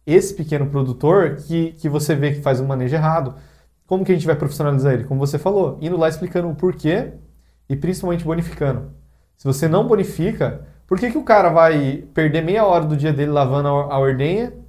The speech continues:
se ele não vai receber um real a mais? Então, assim, a gente tem que bonificar. Uma vez um aluno perguntou pra mim,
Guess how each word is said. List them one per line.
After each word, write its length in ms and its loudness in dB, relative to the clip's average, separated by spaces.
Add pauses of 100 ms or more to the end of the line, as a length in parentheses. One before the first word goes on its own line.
(260)
se 120 -6
ele 60 -2
não 60 -2
vai 120 4
receber 340 0
um 60 0
real 240 4
a 20 -4
mais? 480 -4 (400)
Então, 240 2
assim, 460 -2 (280)
a 60 -4
gente 200 0
tem 120 -2
que 60 -4
bonificar. 640 0
Uma 160 0
vez 220 2
um 60 0
aluno 260 0
perguntou 280 -2
pra 120 -4
mim, 120 -4